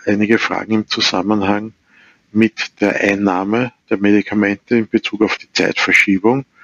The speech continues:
damit ich zu keiner Über- oder Unterdosierung bei den oralen Diabetikern komme. Oder auch, äh, was die Logistik betrifft,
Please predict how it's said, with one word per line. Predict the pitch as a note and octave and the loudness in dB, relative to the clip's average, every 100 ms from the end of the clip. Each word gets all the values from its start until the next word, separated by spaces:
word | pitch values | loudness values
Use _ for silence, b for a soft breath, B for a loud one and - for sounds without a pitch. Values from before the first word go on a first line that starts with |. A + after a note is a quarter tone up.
| B B B B - | B B B B 0
damit | G#2+ | 0
ich | G#2 - | 0 -2
zu | - | -4
keiner | F#2+ G2+ A2 | -2 -2 2
Über- | B2+ A#2+ B2 | 2 2 2
oder | A2+ A2+ | 4 2
Unterdosierung | C3 C3+ - - G2 - G#2+ G#2 | 0 -2 -4 -2 0 0 0 0
bei | G#2 | 0
den | G2+ G2+ | 0 0
oralen | - F#2+ F#2 G2 A#2+ A2 - _ G#2+ | -2 0 0 0 -2 -6 -10 _ -2
Diabetikern | G2 F#2+ F#2 - F#2+ G2 F#2+ - | 0 0 -2 -2 -4 -4 -6 -8
komme. | - G2 B2 C#3+ _ B B B B B B B B B _ | -4 -2 -2 -10 _ B B B B B B B B B _
Oder | A#2 A2+ A2+ A#2 A2+ A2 | 4 8 8 6 4 0
auch, | G2+ G#2 A2 - - - | 0 0 0 -2 -4 -2
äh, | - A#2+ A2 A2 A#2 A#2 | 0 2 2 2 0 0
was | A2 | 0
die | - A#2+ | 0 0
Logistik | A2+ D3+ - C3+ - | 2 0 0 -2 -2
betrifft, | - - G#2+ A#2 - | -2 0 2 2 0